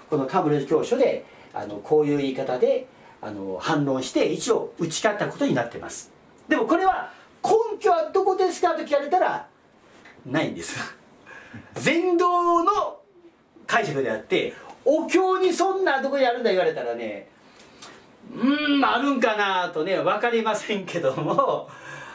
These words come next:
あの、一応、あの、お経にはないけども、まあ、体験から言ったら間違いないということで、あの、おっしゃったんです。だから、ここでちょっと難しいけどね、この、実は漢武領事経もね、阿弥陀経もね、大無領事経もね、あの、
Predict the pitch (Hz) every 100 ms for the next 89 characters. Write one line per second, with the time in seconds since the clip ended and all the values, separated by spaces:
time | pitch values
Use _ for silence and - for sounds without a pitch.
0 | - 147 170 247 277 339 285 - - -
1 | - - - 123 117 117 123 160 170 165
2 | 139 214 262 247 226 214 202 208 311 359
3 | - - - - - - 311 311 302 285
4 | 240 233 330 311 - 151 151 170 160 131
5 | 135 113 - 143 294 302 - - - -
6 | - 104 104 95 92 90 90 - - -
7 | - - - - - - 156 165 139 139
8 | 170 175 175 170 175 185 165 131 107 110
9 | 175 - - - - - - 120 120 131
10 | 190 - - 226 175 170 160 175 156 135
11 | 143 117 - 147 170 180 - 170 139 131
12 | 123 185 147 147 151 123 110 90 - -
13 | - - - - - - - 113 110 104
14 | 98 -